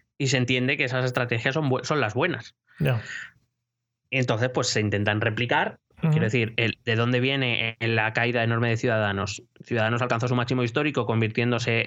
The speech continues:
Speaker 1: en un partido muy beligerante contra el Partido Socialista de Pedro Sánchez.
Speaker 2: Sí.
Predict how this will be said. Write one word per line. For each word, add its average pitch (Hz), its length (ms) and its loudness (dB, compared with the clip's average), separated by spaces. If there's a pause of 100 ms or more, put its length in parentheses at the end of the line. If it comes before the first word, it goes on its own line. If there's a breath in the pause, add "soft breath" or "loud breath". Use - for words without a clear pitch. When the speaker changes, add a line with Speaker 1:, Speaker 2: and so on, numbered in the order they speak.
(140)
Speaker 1:
en 113 100 0
un 117 200 0
partido 117 720 0
muy 135 380 2
beligerante 123 680 0
contra 113 340 0
el 104 40 -4
Partido 110 240 0
Socialista 113 400 0
de 113 60 0
Pedro 117 240 0
Sánchez. 156 520 -2
Speaker 2:
Sí. 143 220 0